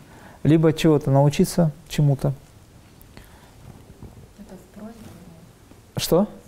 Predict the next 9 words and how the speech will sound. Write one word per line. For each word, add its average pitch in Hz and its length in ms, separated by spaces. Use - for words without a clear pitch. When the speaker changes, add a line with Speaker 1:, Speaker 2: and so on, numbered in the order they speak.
Speaker 2:
В - 40
просьбе? 240 200
Speaker 1:
Нет, 220 400
прорабатываешь 190 680
просто, 143 300
научиться 147 540
прямо 147 360
обдумывать, 143 540
осмыслять. 127 520